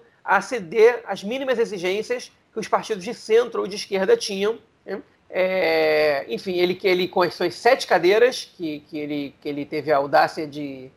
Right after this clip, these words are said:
de se indicar a primeiro-ministro com sete cadeiras, né, pra, pra, pra formar o governo, é, ele, ele ainda impôs ao Yair Lapid, que tem dezessete cadeiras, que é a segunda maior força disparada, é, uma série de exigências que,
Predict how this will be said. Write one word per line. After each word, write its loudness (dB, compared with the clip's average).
de -10
se -10
indicar 2
a 2
primeiro-ministro -6
com -10
sete -4
cadeiras, -2
né, -2
pra, -2
pra, -4
pra -14
formar -2
o 4
governo, 0
é, 4
ele, 2
ele 4
ainda 6
impôs 0
ao 0
Yair -2
Lapid, -2
que -20
tem -12
dezessete -8
cadeiras, 0
que -14
é -18
a -18
segunda -8
maior 0
força -10
disparada, 2
é, -6
uma 0
série 0
de -4
exigências -4
que, -4